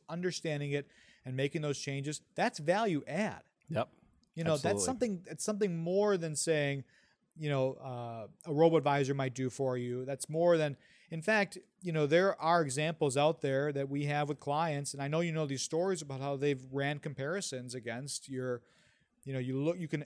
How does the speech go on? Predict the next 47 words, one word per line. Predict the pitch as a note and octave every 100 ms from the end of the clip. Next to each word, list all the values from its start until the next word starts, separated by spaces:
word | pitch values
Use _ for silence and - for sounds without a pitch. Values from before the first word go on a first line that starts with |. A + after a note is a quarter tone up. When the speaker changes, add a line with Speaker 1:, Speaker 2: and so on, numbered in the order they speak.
| -
Speaker 1:
you | D#3+
can | F3
do | G#3
an | F#3
assessment | - F#3 - E3
on | C#3 B2+
how | C3 D3+ D#3 -
calculations | D#3 D3+ D3 D3 C3+ C#3+
are | C#3
done | C3 C#3 C#3+ D3+ - _ _ _
with, | C3+ C#3 C3+ - _
say, | - C#3+ C3+ C3+ C#3 C#3 - _
a | D3+
lightweight | C#3 D3 D3 C#3
robo | C#3 C#3 C#3 C#3
versus | B2 C3 B2+ B2+
a | B2+
comprehensive | - C3+ C3 C3 B2+ A2+ A#2
tool, | - B2 A#2+ G3 C4 - _ _ _
and | C#3+ C#3
you |
can | C3+
show | B2 - - D3 D#3 E3+
that | D3+ C#3 C3+
difference | C#3+ C#3 C3
as | A#2+ G2+
well. | G#2+ - - _ -
Speaker 2:
Oh, | C3
absolutely. | A#2 A#2 - G#2+ F#2 F#2+
And |
I | A2+
think | B2 A2+ - - - - -
having | A#2+ C3+ C#3+
that | G#2+
trans-, | - A2+ G#2
like, | A#2 G#2
transparency | - C3+ B2+ - C3+ C3+ - G2+
when | F#2+
it | F#2+
comes | A2+ G#2+
to | -
figuring | G#2+ G#2+ G2+
out | G2+ F#2+
these | G2
calculations, | - G2+ G2 G2 G2 - F2+ -
that's | A2 B2+ -
where | A#2+ A2+ G2 F#2